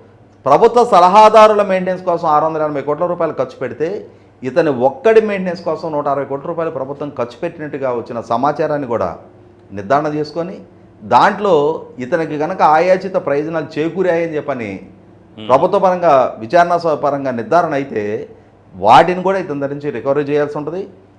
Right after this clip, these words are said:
Speaker 1: అలాగే కడప జిల్లాలో రీసెంట్గా ఇతను, ఇతని కుటుంబ సభ్యుల ద్వారా అటవీ భూముల ఆక్రమణ అంశం కూడా నిర్ధారణ అయ్యి అటవీ భూములకి ఫెన్సింగ్ చేసి మళ్ళీ తిరిగి స్వాధీనం చేసుకున్న నేపథ్యంలో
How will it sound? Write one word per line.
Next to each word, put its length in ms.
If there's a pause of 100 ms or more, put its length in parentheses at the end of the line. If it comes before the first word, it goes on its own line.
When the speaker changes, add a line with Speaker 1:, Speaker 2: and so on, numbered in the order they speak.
(140)
Speaker 1:
అలాగే 420 (840)
కడప 220 (100)
జిల్లాలో 380 (680)
రీసెంట్గా 600 (680)
ఇతను, 340 (140)
ఇతని 200 (100)
కుటుంబ 220 (100)
సభ్యుల 300
ద్వారా 240 (680)
అటవీ 400
భూముల 300 (120)
ఆక్రమణ 380 (720)
అంశం 300
కూడా 120 (100)
నిర్ధారణ 440
అయ్యి 240 (580)
అటవీ 300
భూములకి 340 (100)
ఫెన్సింగ్ 440
చేసి 200 (100)
మళ్ళీ 200
తిరిగి 240
స్వాధీనం 400 (100)
చేసుకున్న 380
నేపథ్యంలో 540